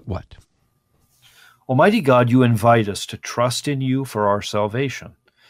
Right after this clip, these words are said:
Speaker 2: Deal with us not in the severity of your judgment, but by the greatness of your mercy through Jesus Christ our Lord.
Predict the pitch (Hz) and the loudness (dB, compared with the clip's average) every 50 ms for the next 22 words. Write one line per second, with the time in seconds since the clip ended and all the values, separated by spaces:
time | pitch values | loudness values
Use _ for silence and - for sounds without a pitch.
0 | _ _ _ _ _ 110 120 151 170 175 151 127 113 - 98 92 90 - - 123 | _ _ _ _ _ -2 2 4 4 4 4 4 0 0 -4 -8 -8 -8 -4 0
1 | 123 127 156 175 - 170 151 139 131 120 - - 127 113 101 92 117 123 135 143 | 2 2 2 0 0 -6 -6 -4 -4 -4 -4 -4 -4 -4 -4 -4 -2 0 2 2
2 | 143 139 120 113 120 120 110 95 92 101 95 92 92 87 - 117 135 151 143 117 | 2 0 -2 -4 -6 -6 -6 -8 -8 -10 -10 -10 -12 -8 -2 2 4 4 2 2
3 | - - 80 78 76 _ - _ _ _ _ _ _ _ _ _ _ - - - | -6 -12 -14 -18 -18 _ -20 _ _ _ _ _ _ _ _ _ _ -14 -6 -6
4 | 101 95 92 90 90 107 107 107 107 _ 101 95 - - 101 87 90 90 85 85 | -4 -4 -6 -8 -6 -6 -6 -6 -6 _ -16 -14 -10 -10 -10 -10 -10 -16 -16 -14
5 | 87 98 101 95 - - - 85 80 80 _ _ _ _ _ - - 101 87 92 | -10 -10 -10 -10 -10 -14 -14 -16 -20 -20 _ _ _ _ _ -16 -16 -16 -14 -14
6 | 92 87 85 85 - - _ - 90 82 80 - - - 85 80 82 95 117 117 | -14 -14 -14 -16 -18 -16 _ -8 -8 -8 -8 -10 -12 -10 -10 -12 -8 -6 -4 -4
7 | 90 76 71 _ | -4 -6 -10 _